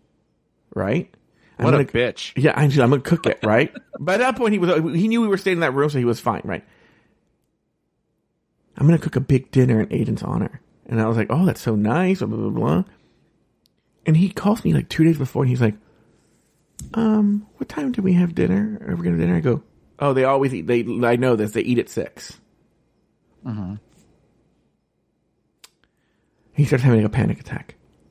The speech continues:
Speaker 1: "I eat at seven. I can't, I even, you said, I don't, I, I think I'm gonna eat at seven. We, can we eat, can she put him out?" "No, she has little children, and they're used to eating at six, and we're guests in their home." "No, no, no, no, no, no. I, I gotta eat at seven.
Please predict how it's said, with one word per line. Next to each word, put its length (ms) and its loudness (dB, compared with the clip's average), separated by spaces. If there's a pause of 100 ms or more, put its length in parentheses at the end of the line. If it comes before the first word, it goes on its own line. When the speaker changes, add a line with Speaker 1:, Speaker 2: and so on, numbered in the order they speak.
(960)
Speaker 1:
"I 140 0
eat 220 2
at 120 -2
seven. 460 -2 (160)
I 80 2
can't, 280 2 (120)
I 60 0
even, 240 2
you 80 0
said, 220 0 (160)
I 80 2
don't, 180 2 (120)
I, 40 0
I 40 2
think 180 -4 (100)
I'm 260 0
gonna 160 2
eat 100 2
at 80 0
seven. 340 0 (100)
We, 100 2
can 120 2
we 160 4
eat, 120 -2
can 120 0
she 100 0
put 120 0
him 100 2
out?" 200 0
"No, 260 4
she 160 -2
has 140 0
little 240 2
children, 720 0 (280)
and 160 2
they're 80 4
used 240 2
to 60 0
eating 180 2
at 80 -8
six, 600 -6
and 120 -2
we're 180 2
guests 300 0
in 80 -4
their 120 -6
home." 280 -10 (500)
"No, 100 4
no, 120 2
no, 160 4
no, 100 4
no, 320 4
no. 80 -10 (100)
I, 280 0
I 100 2
gotta 240 2 (120)
eat 80 4
at 60 -2
seven. 180 2